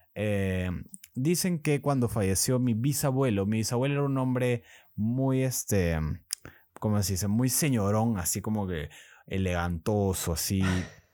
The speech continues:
Speaker 1: Era un bigotón, tenía su bigote muy, muy negro, se dice. Él usaba su sombrero y siempre su terno. Eh, terno sin corbata, ¿no? Entonces, cuando falleció, obviamente fue muy triste y toda la vaina, pero bueno, eh, es lo que pasa, de mayor falleció y etcétera.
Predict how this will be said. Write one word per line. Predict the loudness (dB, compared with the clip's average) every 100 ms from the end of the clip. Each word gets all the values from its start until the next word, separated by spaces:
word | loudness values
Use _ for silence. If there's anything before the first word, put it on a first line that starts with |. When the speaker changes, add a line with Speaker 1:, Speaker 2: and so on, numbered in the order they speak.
| -6
Speaker 1:
Era | -2
un | 0 0 2
bigotón, | 2 2 0 0 0
tenía | 0 0
su | -2 -2
bigote | -2 0 0 0 -2 -2
muy, | -2 0 0 0 0
muy | 0 2 2
negro, | 2 2 0 2 0 0
se | 0
dice. | 0 0 -4 -2
Él | -2 0
usaba | 0 0 0
su | 0 -2
sombrero | -2 0 2 2 0 0
y | -2
siempre | -2 0 0 -2
su | -4 -2
terno. | -2 0 -4 -6 -12 -20 -20 _
Eh, | -4 0 0 -2 -6
terno | -4 -2 0
sin | -2 -2 -2
corbata, | -4 -2 -4 -4 -6
¿no? | -4 -6 -12 -18 -10
Entonces, | -4 -2 -2 -2 -4 -6
cuando | -4 -2 -2
falleció, | 0 -2 -2 0 0
obviamente | 2 0 0 -2
fue | -2 0
muy | 2 0
triste | 0 0 0 0 -2
y |
toda | 0 -2 -2 -2
la |
vaina, | 0 0 0 -2
pero | -2 -4 -6 _
bueno, | -10 -6 -4 -6 -6
eh, | -4 -2
es | 0
lo | -2
que | -2
pasa, | 0 0 0 0
de | 0
mayor | 0 0 0 0
falleció | 0 -2 -2 -2 -2
y |
etcétera. | -2 -4 -4 -4 -6